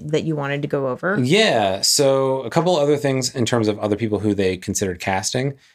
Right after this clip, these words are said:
Speaker 2: So for the role, Edward Norton's character, they originally considered a sexier marquee name. Who do you think they considered?
Speaker 1: Antonio Banderas.
Speaker 2: <laughs> Absolutely not.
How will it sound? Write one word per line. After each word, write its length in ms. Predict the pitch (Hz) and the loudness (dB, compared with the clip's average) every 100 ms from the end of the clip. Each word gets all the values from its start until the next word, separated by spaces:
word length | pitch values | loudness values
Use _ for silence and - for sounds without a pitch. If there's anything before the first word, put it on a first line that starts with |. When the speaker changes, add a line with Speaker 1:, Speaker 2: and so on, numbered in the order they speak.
| _ | _
Speaker 2:
So 340 | - 110 104 | 0 2 2
for 180 | 104 127 | 0 -2
the 120 | 113 | 0
role, 320 | 104 113 117 120 | 2 2 2 2
Edward 200 | 113 117 | 0 2
Norton's 240 | 113 113 | 2 0
character, 520 | - 139 139 170 170 - _ _ | 0 0 2 -2 -2 -6 _ _
they 80 | - | 0
originally 320 | 110 104 110 | 0 2 2
considered 420 | 98 110 - 104 98 | 0 0 0 0 0
a 300 | 92 85 90 | 0 -2 -4
sexier 640 | - - - - 92 87 | -4 -2 -2 -2 -2 -4
marquee 360 | 85 78 - 87 | -6 -6 -6 -4
name. 420 | 82 82 101 117 - | -4 -4 -6 -8 -4
Who 80 | 120 | -2
do 60 | |
you 40 | 107 | 0
think 160 | 113 | -2
they 80 | 101 | -6
considered? 460 | 90 98 104 92 - _ _ _ _ _ _ _ - | -6 -6 -4 -4 -8 _ _ _ _ _ _ _ -4
Speaker 1:
Antonio 480 | 160 - 190 190 | -4 -2 -2 0
Banderas. 680 | 170 160 147 135 - - - | -2 -4 -4 -6 -4 0 2
Speaker 2:
<laughs> 500 | 170 170 - 147 - | 4 4 4 2 2
Absolutely 1600 | 170 - 165 - 151 147 156 - 151 - 190 123 113 123 127 117 | 0 2 0 0 0 0 -2 0 -4 2 2 4 2 2 2 2
not. 320 | 110 101 101 | 2 4 4